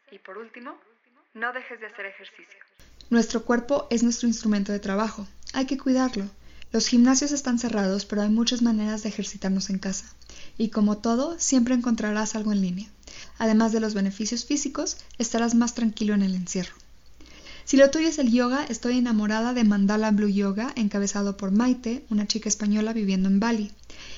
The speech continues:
Está dando clases en vivo a través de su página de Facebook de manera gratuita y también ofrece clases en grupos pequeños por Zoom a un bajo costo.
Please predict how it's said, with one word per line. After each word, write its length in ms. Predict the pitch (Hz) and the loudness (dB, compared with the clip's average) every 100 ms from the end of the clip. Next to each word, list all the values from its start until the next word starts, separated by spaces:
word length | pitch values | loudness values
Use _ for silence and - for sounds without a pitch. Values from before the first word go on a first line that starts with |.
| - | -6
Está 220 | 233 247 | -4 0
dando 260 | 247 247 254 | 4 4 2
clases 320 | 240 233 233 | 0 0 2
en 160 | 226 226 | 2 2
vivo 200 | 247 269 | 2 0
a 60 | |
través 280 | 269 226 208 | -2 -2 -2
de 80 | 202 | -2
su 120 | 202 | -4
página 380 | 208 196 208 202 | -4 -4 -2 -2
de 60 | |
Facebook 400 | 196 226 214 202 | -2 -2 -2 -4
de 80 | 208 | -2
manera 280 | 196 190 190 | -2 -2 -2
gratuita 560 | 190 185 240 240 233 262 - - - | -2 -2 -2 -2 -2 -6 -10 -14 -4
y 100 | 277 | -2
también 300 | 277 285 277 | 2 2 4
ofrece 400 | 262 254 240 240 | 2 0 -2 -4
clases 400 | 240 233 233 233 | -2 -2 -2 -2
en 80 | 220 | 0
grupos 260 | 208 208 - | -2 -4 -6
pequeños 400 | 208 214 214 208 | -4 -2 -2 -2
por 160 | - | -8
Zoom 280 | - 247 262 | -2 2 2
a 80 | 233 | 2
un 100 | 202 | 2
bajo 240 | 196 208 | 0 -2
costo. 320 | 190 190 - | -4 -4 -8